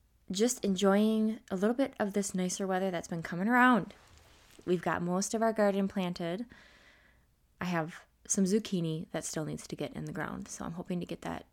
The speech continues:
either today or tomorrow. <laughs> I feel like having four children now, I am super sporadic this year with how I'm planting my garden. Like, any chance I can get to get out there, I'll plant something, and then someone needs me, and then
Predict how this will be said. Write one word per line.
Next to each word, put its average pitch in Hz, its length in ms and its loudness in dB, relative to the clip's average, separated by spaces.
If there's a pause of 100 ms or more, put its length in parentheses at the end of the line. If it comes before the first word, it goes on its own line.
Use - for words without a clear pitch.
(440)
either 180 180 -6
today 180 400 -4
or 185 120 -8
tomorrow. 170 480 2 (800)
<laughs> - 720 -8
I 190 160 8
feel 180 260 4
like 202 440 0 (760)
having 170 340 2
four 165 220 -4
children 180 420 -4
now, 208 300 -4 (800)
I 170 120 4
am 165 200 0
super 185 500 -2
sporadic - 580 -2
this 151 220 -6
year 151 220 -6
with 160 200 -8
how 151 180 -4
I'm 151 340 -6
planting 147 540 -8
my 151 120 -8
garden. - 500 -8 (120)
Like, - 300 -8 (200)
any 208 220 6
chance 185 300 -4
I 151 80 -4
can 151 160 -10
get 147 160 -10
to - 80 -14
get - 180 -10
out 185 160 -2
there, 185 240 0 (340)
I'll - 100 -6
plant 196 280 0
something, 180 380 -4
and 156 120 -8
then 139 80 -10
someone 220 300 2
needs 180 260 0
me, 160 240 -4
and 147 220 -6
then - 320 -8